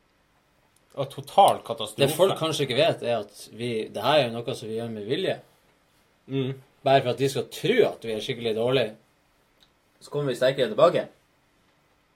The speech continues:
Speaker 2: Ja, altså, vi kommer ikke s-, ja, altså, vi, vi kommer tilbake.
Speaker 3: Vi kommer tilbake. <laughs> Ja, det er godt. Eh,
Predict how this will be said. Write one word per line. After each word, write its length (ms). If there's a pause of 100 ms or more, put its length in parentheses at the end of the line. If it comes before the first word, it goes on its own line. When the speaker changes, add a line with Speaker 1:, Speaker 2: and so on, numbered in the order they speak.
(180)
Speaker 2:
Ja, 60
altså, 120
vi 200 (180)
kommer 280
ikke 120
s-, 140 (140)
ja, 100
altså, 200 (180)
vi, 380 (1160)
vi 60
kommer 240
tilbake. 320 (200)
Speaker 3:
Vi 80
kommer 220
tilbake. 280 (360)
<laughs> 680 (680)
Ja, 140
det 80
er 40
godt. 320 (520)
Eh, 340